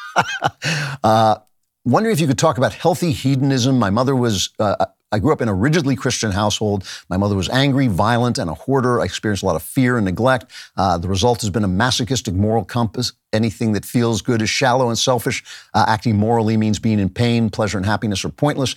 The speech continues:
Uh, my therapist says I have to find a healthy level of hedonism,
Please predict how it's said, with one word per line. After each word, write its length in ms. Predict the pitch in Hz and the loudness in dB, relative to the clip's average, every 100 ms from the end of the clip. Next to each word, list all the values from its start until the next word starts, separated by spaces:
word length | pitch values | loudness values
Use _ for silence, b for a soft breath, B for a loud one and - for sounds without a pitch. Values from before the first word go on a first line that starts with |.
| B B - | B B -4
Uh, 160 | 95 | -2
my 140 | 92 85 | 0 -2
therapist 560 | - 127 123 - 113 | 0 2 2 0 -2
says 220 | - 110 101 | 0 0 0
I 60 | |
have 140 | 98 - | -2 -4
to 60 | |
find 400 | 92 - 113 110 | -4 -2 0 0
a 180 | 85 90 - | -2 -4 -4
healthy 400 | - 120 - 104 | -2 -2 0 0
level 300 | 104 98 95 | 0 0 -4
of 80 | - | -2
hedonism, 600 | 127 117 117 107 113 | 0 0 0 0 0